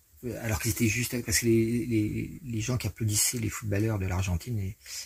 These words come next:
qui a d'ailleurs, euh, failli gagner, je sais plus ce qui avait gagné ce championnat du monde, je sais plus. Enfin bon, j'étais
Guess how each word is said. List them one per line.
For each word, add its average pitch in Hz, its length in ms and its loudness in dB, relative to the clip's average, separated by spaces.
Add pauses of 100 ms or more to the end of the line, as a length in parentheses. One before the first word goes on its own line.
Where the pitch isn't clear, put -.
(640)
qui - 180 2
a 104 220 6
d'ailleurs, 98 300 4
euh, 90 200 -4 (760)
failli 110 240 -2
gagner, 107 260 4
je 151 80 -2
sais - 80 -10
plus 214 100 -10
ce - 160 -6
qui 139 120 -4
avait 120 120 2
gagné 117 220 2
ce 120 80 -8
championnat 107 360 -4
du 110 100 -2
monde, 120 180 -2 (680)
je - 60 -14
sais - 80 -8
plus. - 160 -14 (720)
Enfin 123 220 6
bon, 117 320 6
j'étais 113 360 0